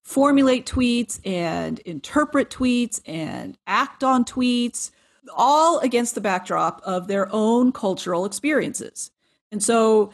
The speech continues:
rigorous social science research is needed, not only to help analysts understand the answers that their systems spit out in response to their queries, but to help them formulate their queries in the first place.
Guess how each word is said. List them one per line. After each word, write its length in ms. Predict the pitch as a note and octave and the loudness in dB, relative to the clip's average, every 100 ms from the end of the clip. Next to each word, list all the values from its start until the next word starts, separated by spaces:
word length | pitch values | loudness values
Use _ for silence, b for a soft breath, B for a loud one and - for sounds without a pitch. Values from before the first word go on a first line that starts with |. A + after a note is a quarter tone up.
| B | B
rigorous 500 | - A3 C4+ D4 D#4+ | -4 2 2 4 0
social 340 | - C4 B3+ B3+ | 2 0 2 -2
science 380 | - G#3+ G#3 G3+ | 0 0 -2 -2
research 360 | F#3 G3 F#3 | -4 -4 -4
is 220 | A#3 B3 | -2 0
needed, 680 | A3 A#3+ D#4+ - - - G3 | 4 4 6 4 0 -8 -8
not 400 | G#3 G#3 A#3+ C4+ - | -2 2 2 0 4
only 320 | C4+ C4 C4+ | 4 6 4
to 160 | - G3+ | 0 -4
help 400 | - A#3+ A#3 - | 0 0 0 -4
analysts 640 | G#3 G#3 G3+ G3 G3 - - _ - | -4 -2 0 0 -2 -4 -10 _ -6
understand 1120 | G#3 F3+ - - D4 E4 G#3+ F3 F3+ G3 - | -4 -2 -4 2 4 4 4 2 -2 -6 -10
the 340 | G#3 F#3 F3+ - - | -6 -4 -4 -8 -6
answers 680 | A3+ C4+ A3 A3 F#3 F#3 - | 0 0 2 0 2 0 -2
that 200 | F3 F3+ | -4 -2
their 120 | F#3 | -6
systems 640 | - F3+ - F3+ E3 D#3 | -4 -6 -4 -4 -4 -4
spit 320 | - - E3 | -6 -4 -2
out 360 | F3+ G#3 F3+ E3+ | 2 2 0 -2
in 340 | F#3 F3+ F3 E3+ | -4 -2 -2 -4
response 540 | D#3 - G#3 B3 D4+ | -6 -2 2 2 2
to 100 | - | -2
their 120 | E3+ | -4
queries, 580 | D#3+ - D#3 D3+ C3+ - b b b b - | -4 -6 -4 -4 -6 -8 b b b b -2
but 320 | G#3 G3 - _ - | 0 0 -4 _ -6
to 80 | |
help 220 | A#3+ C#4+ D4 | 0 0 2
them 120 | C4+ | 0
formulate 840 | - - A3+ B3+ B3+ F#3 F3+ - _ F#3 | 0 0 2 4 4 2 0 -4 _ -4
their 160 | F#3+ | -4
queries 420 | F3+ G#3 F3 E3+ | -2 -2 0 -2
in 60 | D3+ | -6
the 80 | - | -6
first 340 | - F3 - | -4 -4 -4
place. 400 | - F#2 - - | -12 -14 -12 -14